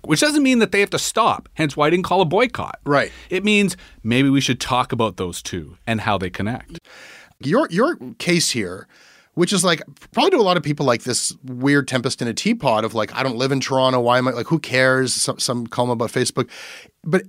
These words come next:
Speaker 2: all of these swirling issues around C B C and around Facebook, all of that stuff gets brought up through your case. And a problem with the C B C has long been that the Journalistic Standards and Practices book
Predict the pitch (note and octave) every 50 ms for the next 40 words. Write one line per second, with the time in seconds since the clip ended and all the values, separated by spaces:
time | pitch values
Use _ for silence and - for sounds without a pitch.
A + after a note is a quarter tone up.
0 | _ _ _ - E3 F#3 A3 B3 B3+ A#3+ G3 G3+ F3+ - - - E3 E3 D#3 D3+
1 | C#3+ C3+ - - A#2+ G#2+ A#2+ A#2 A#2 A2+ A2 - - A2+ G#2 A2+ G#2+ G2+ - B2+
2 | A#2+ A2+ A2+ A2+ A2+ A2+ - - A#2 A2+ A2+ A2 A2+ G#2+ G2+ - - C3 B2 A#2
3 | - - B2 A#2+ A#2 A2 - - _ _ _ _ _ _ - G3+ B3 C4 A#3 G#3+
4 | G3+ F3+ - - F3 D3 - E3 C#3 A#2+ - D3+ C#3 C3+ B2+ A2 - - - C#3
5 | B2+ A#2+ A#2 - - A#2+ F#2+ F#2+ - - - - - - E3+ D#3+ C#3+ - - -
6 | G3 B3+ D4+ D4 A3+ D#3 C#3 C3 - C3+ - - E3 D3 D3 C#3 - - G3 F3
7 | C#3+ B2 A2 G#2+ A2 - _ _ _ - - - D#3+ D3+ C3+ A2+ C#3+ C#3+ C#3+ E3
8 | F#3+ G#3 G3 E3+ D3 C3+ D3+ D3+ C#3+ C3 A#2 G#2 A2+ A#2 G2+ - B2 A2+ B2+ C#3+
9 | D#3+ F3+ F3+ - D#3+ - - D#3+ D3 C#3 - - - C#3 B2+ A#2+ - A#2 B2 A#2
10 | G#2 G#2+ - C3 - - - - - - B2+ B2+ A#2+ D#3+ C3+ F2+ - - - -